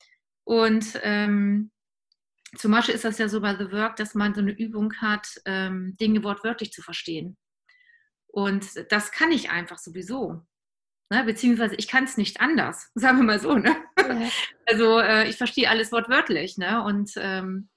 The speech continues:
Speaker 1: das ist auch total entspannt. Ähm,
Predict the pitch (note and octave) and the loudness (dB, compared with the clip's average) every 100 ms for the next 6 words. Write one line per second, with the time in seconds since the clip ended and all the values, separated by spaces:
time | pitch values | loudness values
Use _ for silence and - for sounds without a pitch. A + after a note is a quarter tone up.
0 | _ _ _ - G#3+ A3+ G#3 A3 A#3+ A#3 | _ _ _ -2 -2 -2 -4 -6 -8 -4
1 | A3+ G3+ G#3 - B3 A3 F#3+ B3 - _ | -2 -2 -2 0 2 2 0 -6 -10 _
2 | _ _ _ _ _ _ _ A3 G#3+ G#3 | _ _ _ _ _ _ _ 0 2 2
3 | G3+ G3 G3 G3+ A3 | 0 -2 -4 -6 -8